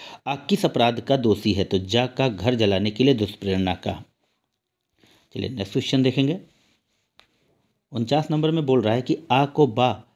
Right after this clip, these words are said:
और सा की हत्या करने के लिए उकसाता है।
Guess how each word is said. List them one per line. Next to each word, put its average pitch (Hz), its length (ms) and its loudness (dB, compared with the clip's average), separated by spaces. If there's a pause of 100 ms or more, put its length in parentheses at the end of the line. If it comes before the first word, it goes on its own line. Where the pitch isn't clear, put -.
(240)
और 127 120 -6
सा 143 260 0
की 143 140 -4
हत्या 113 320 -2
करने 107 300 2
के 107 140 0
लिए 110 80 2
उकसाता 98 440 -2
है। 90 180 -8